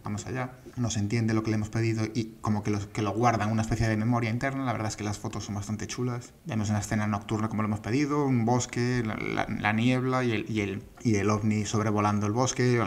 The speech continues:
con sus luces y la verdad es que queda bastante impresionante. Esta sobre todo es brutal. Y esta también está muy chula. Vale, entonces ahora a mí me gustan todas, la verdad. Luego hay que entrar ya a nivel de detalle, pero se ven bastante bien.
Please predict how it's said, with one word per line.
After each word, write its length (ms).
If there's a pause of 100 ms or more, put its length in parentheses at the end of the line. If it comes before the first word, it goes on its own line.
(100)
con 140
sus 160
luces 240
y 60
la 320
verdad 160
es 40
que 140
queda 160
bastante 520 (260)
impresionante. 840
Esta 180
sobre 220
todo 240
es 80
brutal. 440 (300)
Y 80
esta 160
también 200
está 140
muy 140
chula. 340 (220)
Vale, 180
entonces 240
ahora 400 (120)
a 60
mí 60
me 100
gustan 280
todas, 240
la 60
verdad. 220
Luego 300 (100)
hay 120
que 100
entrar 320
ya 300
a 20
nivel 320
de 320
detalle, 380
pero 360 (280)
se 120
ven 140
bastante 380
bien. 400